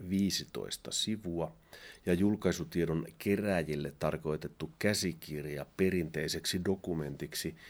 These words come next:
muutettuna yhdeksänkymmentäyksi sivuinen pumaska. Useimmat täällä Kaakkois-Suomen ammattikorkeakoulussa ilmoitetuista julkaisuista ovat näitä ohjeita selvästi lyhyempiä.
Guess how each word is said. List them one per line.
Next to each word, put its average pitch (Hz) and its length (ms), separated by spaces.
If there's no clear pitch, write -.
muutettuna 80 760
yhdeksänkymmentäyksi 80 1400
sivuinen 67 680
pumaska. - 580
Useimmat 117 560
täällä 104 340
Kaakkois-Suomen 90 800
ammattikorkeakoulussa 73 1600
ilmoitetuista 80 880
julkaisuista 80 920
ovat 76 260
näitä 85 300
ohjeita 87 640
selvästi 80 600
lyhyempiä. - 760